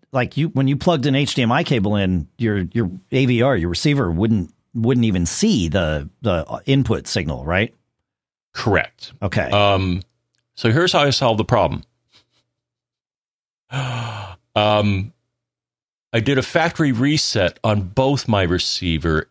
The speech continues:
Speaker 2: and my T V.
Speaker 1: Okay. And did that, was that alone the solution? I, I'm, I'm prompting you
Speaker 2: No,
Speaker 1: because you
Speaker 2: no.
Speaker 1: did
Speaker 2: So,
Speaker 1: another thing,
Speaker 2: so,
Speaker 1: too.
Speaker 2: so since I did that reset, here's what I had to do then. So one,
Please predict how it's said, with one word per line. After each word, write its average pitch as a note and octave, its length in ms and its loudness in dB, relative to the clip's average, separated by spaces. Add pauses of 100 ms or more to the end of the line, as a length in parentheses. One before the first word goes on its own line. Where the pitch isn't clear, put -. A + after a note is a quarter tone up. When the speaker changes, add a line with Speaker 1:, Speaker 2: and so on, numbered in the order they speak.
(180)
Speaker 2:
and G2 540 0 (1000)
my F#2+ 200 2
T G2 260 0
V. D2+ 240 2 (160)
Speaker 1:
Okay. F#2+ 420 0 (1300)
And D#3+ 120 0
did D3+ 140 0
that, F#3 300 0
was D#3 140 0
that G3 240 0
alone F#3+ 440 2
the C4 100 0
solution? C#4+ 560 -2 (180)
I, D3 160 -4
I'm, D#3+ 180 0
I'm E3 220 0
prompting F#3 480 2
you B2+ 80 2
Speaker 2:
No, D3+ 120 2
Speaker 1:
because C#3 200 2
you D3+ 60 2
Speaker 2:
no. C3+ 80 2
Speaker 1:
did G3 120 2
Speaker 2:
So, G3+ 40 2
Speaker 1:
another F#3 340 2
thing, D3 320 0
Speaker 2:
so, E3+ 140 0
Speaker 1:
too. C#3+ 160 2
Speaker 2:
so A#2 260 0 (100)
since - 380 -6
I G#3 120 2
did E3 260 0
that B2+ 180 2 (140)
reset, B2+ 600 0
here's A#2 360 0
what G#2 140 2
I G2 80 2
had F#2 300 0
to D2+ 100 -8
do F2 260 -2
then. B1+ 360 -4 (720)
So A2 240 0
one, A2 560 2